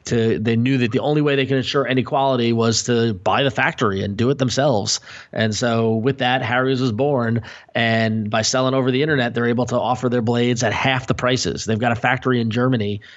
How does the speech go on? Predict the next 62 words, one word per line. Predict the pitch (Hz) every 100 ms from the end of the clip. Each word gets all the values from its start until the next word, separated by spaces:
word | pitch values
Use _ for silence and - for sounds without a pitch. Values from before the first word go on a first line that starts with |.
| -
that | 113 104 82
is | 110 101
just, | 107 107 -
is | - 101 104
some | 113
of | 104
the | 110
best | 98 110 120 117
blades | 123 127 117
you've | 123
ever | 120
seen, | 110 160 135 123 113 - -
half | - 180 170 -
the |
prices | - 160 156 135
of | 123
the | 127
blades | 123 123 120
in |
other | 117 113
stores. | - 120 82 - - - -
Uh, | - 113
just | 110 -
two | -
dollars | 196 165 156
a | 131
blade | 127 120 110
compared | 120 131
to | 117
the | 104
four | 143 139
dollars | 131 127 120
or | 113
more | 113 123 113 95 92 - - -
you | 127
pay | 120
when | 113 110
you |
go | 110
to | 107
Walgreens | 110 107 104 104 101
or |
Duane | 107 101 101
Reade, | 101 98 92 110
Duane | 113 107 104
Reade | 104 104
or | 101
C | -
V | 101 104
S | 92
or | 92
whatever. | 90 69 62 - - - -
Um, | 123 120 117
but | 117 151
listen | 190 214
up, | 202 - -
'cause | 147 139
you're | 170
a | 151
special | - 185 185 175
listener | 175
of | 175